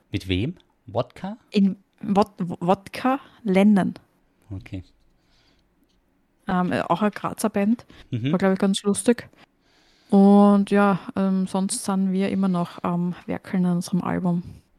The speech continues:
Speaker 1: Wie,
Speaker 2: Also ich,
Speaker 1: wie
Speaker 2: ich,
Speaker 1: viel
Speaker 2: ich
Speaker 1: Prozent ist das fertig?
Speaker 2: Es ist, es ist fertig, fertig. Aber es geht erst quasi erst drum, ähm, Release vorbereiten und drucken, pressen und so weiter.
Speaker 1: Alles klar.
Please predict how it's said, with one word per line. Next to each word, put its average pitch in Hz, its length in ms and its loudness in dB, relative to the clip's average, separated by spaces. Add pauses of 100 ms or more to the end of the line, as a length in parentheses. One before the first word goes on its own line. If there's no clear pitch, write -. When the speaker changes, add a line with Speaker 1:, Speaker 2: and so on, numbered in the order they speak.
(460)
Speaker 1:
Wie, 98 80 -10
Speaker 2:
Also 175 180 0
ich, 175 220 -2
Speaker 1:
wie 117 60 -8
Speaker 2:
ich, 107 100 -4
Speaker 1:
viel 123 100 -2
Speaker 2:
ich 117 60 -6
Speaker 1:
Prozent 107 440 -4
ist - 140 -10
das 113 140 -8
fertig? - 500 -8 (1120)
Speaker 2:
Es 185 240 0
ist, 262 120 -4
es - 160 0
ist 277 100 -8
fertig, 202 320 -4
fertig. - 460 -6 (500)
Aber 202 300 4
es 196 160 2
geht 196 200 0
erst 196 160 0
quasi 185 460 2
erst - 380 -2
drum, 190 280 2 (540)
ähm, 180 540 2 (200)
Release 185 480 0
vorbereiten 175 1080 -4
und 170 560 -6
drucken, 175 380 -8
pressen - 460 -8
und 170 120 -6
so - 100 -16
weiter. - 240 -10 (1400)
Speaker 1:
Alles 95 320 -4
klar. 85 240 -8